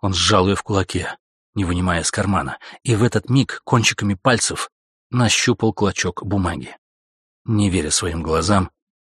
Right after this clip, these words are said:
он достал истёртую записку, написанную его почерком.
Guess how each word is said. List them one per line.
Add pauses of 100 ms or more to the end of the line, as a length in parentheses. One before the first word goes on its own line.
(140)
он
достал
истёртую
записку, (120)
написанную
его
почерком.